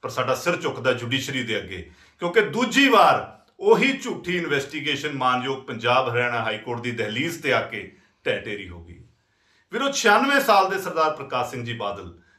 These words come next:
ਕਸੂਰ ਕੀ? ਕਿਉਂਕਿ ਉਹ ਆਪਣੇ ਸੂਬੇ ਪ੍ਰਤੀ ਚਿੰਤਤ ਸੀ, ਮੁੱਖ ਮੰਤਰੀ ਸੀ, ਅਫਸਰਾਂ ਦੇ ਨਾਲ ਗੱਲ ਕਰ ਰਹੇ ਸੀ ਕਿ ਪੰਜਾਬ ਦੇ ਵਿੱਚ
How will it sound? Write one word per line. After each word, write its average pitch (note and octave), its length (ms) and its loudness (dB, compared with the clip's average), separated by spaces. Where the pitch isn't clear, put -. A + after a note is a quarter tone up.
ਕਸੂਰ G#3 400 -2
ਕੀ? A#3 280 0
ਕਿਉਂਕਿ D#3+ 260 -2
ਉਹ F3 60 8
ਆਪਣੇ E3 240 2
ਸੂਬੇ D3+ 380 0
ਪ੍ਰਤੀ C3+ 360 -6
ਚਿੰਤਤ A#2+ 400 -6
ਸੀ, - 380 -12
ਮੁੱਖ G3 240 -2
ਮੰਤਰੀ F3 420 0
ਸੀ, E3 220 -2
ਅਫਸਰਾਂ E3+ 340 2
ਦੇ E3 60 -6
ਨਾਲ D#3+ 140 2
ਗੱਲ D3+ 240 2
ਕਰ D3+ 200 0
ਰਹੇ D3 100 -2
ਸੀ D#3+ 200 -10
ਕਿ E3 100 -4
ਪੰਜਾਬ D3+ 640 4
ਦੇ D3 80 -2
ਵਿੱਚ B2 420 -4